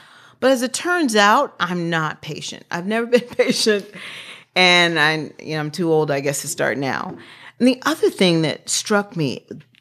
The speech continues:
more than the patience, what was really odd to me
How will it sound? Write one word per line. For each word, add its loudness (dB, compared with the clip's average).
more 6
than 2
the 4
patience, -4
what 0
was 2
really 2
odd 2
to -6
me -6